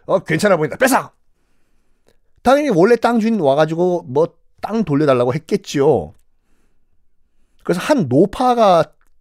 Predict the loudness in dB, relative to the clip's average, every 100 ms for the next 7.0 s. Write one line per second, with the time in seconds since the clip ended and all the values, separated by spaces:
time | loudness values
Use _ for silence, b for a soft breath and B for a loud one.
0 | _ -16 -8 -6 -4 -6 -4 -2 0 -2
1 | -2 -2 -4 -4 -6 -8 b -2 -2 -2
2 | -4 -4 -8 -10 -14 -4 0 0 2 2
3 | 2 2 0 -2 -14 _ _ _ _ _
4 | -2 0 2 2 0 _ _ -8 -2 0
5 | 0 -2 0 0 0 0 0 0 -2 -2
6 | -6 b b -2 -2 -2 -2 0 0